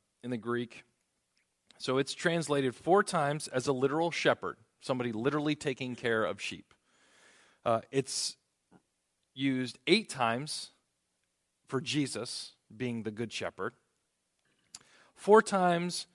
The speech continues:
in reference to caring, uh, for believers,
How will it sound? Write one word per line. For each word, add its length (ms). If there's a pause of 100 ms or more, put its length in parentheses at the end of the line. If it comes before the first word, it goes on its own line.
(520)
in 200
reference 500
to 320 (160)
caring, 680 (480)
uh, 420
for 420
believers, 800